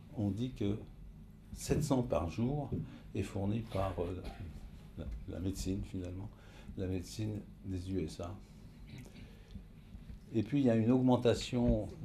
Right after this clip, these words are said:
euh, depuis les années soixante-quinze, cliché suivant,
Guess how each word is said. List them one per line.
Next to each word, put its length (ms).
euh, 240
depuis 240
les 180
années 180
soixante-quinze, 920
cliché 300
suivant, 460